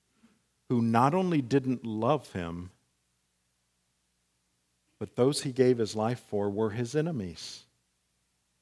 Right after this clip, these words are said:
That's what we were before he set his affection upon us. "Prefer one another over yourself."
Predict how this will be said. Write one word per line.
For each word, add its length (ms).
That's 240
what 160
we 200
were 460
before 800
he 100
set 320
his 200
affection 720
upon 420
us. 540
"Prefer 380
one 180
another 380
over 160
yourself." 580